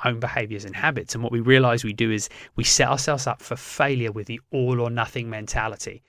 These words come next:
If I don't stick to everything I set out to do, why do anything at all? And this is where we constantly get this yo-yo effect with our nutrition, our lifestyle, and our exercise habits. So set realistic goals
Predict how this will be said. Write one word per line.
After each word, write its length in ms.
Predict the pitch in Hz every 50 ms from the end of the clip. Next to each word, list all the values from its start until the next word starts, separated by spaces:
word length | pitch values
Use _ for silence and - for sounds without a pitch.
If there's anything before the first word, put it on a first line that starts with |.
| _ - _ _ -
If 120 | 127 -
I 60 | 127
don't 260 | 120 127 139 131 135 135
stick 320 | - - - 139 139 -
to 140 | - 131 131 - -
everything 460 | 139 131 127 131 123 127 - 127 123
I 100 | 123 120
set 260 | 117 - - 127 - -
out 200 | - 120 127 131
to 100 | - -
do, 320 | 113 - 180 175 139 120 113 - _ _ _ -
why 360 | - 113 110 123 127 123 120 120
do 300 | 107 120 113 110 117 - _ _ -
anything 400 | - 127 120 117 117 - 113 107
at 80 | 107 107
all? 300 | 107 104 101 92 - - - _ _ _ - - - - -
And 140 | - 113 101
this 220 | 101 127 120 - 143
is 100 | 123 127
where 140 | 135 123
we 80 | 113 113
constantly 440 | - - 120 113 113 - 123 110 110
get 220 | 110 113 - -
this 140 | 107 101 -
yo-yo 580 | 113 107 110 113 110 110 110 107 113 107 107 101
effect 380 | 104 - - 113 110 - -
with 100 | 113 104
our 140 | 104 98 104
nutrition, 500 | 101 104 98 - 139 127 131 - 127 113
our 140 | 110 107 104
lifestyle, 580 | 104 104 104 107 - - - 104 104 98 98
and 100 | 98 104
our 120 | 101 101 - - -
exercise 560 | - 131 - - 131 127 - 117 - - -
habits. 460 | - 101 101 - - - - - - - - - - - - -
So 180 | - 143 131
set 420 | 131 - - - - 147 143 139 143
realistic 560 | 151 151 151 151 151 143 143 - 151 135 135
goals 380 | - 123 113 107 107 - -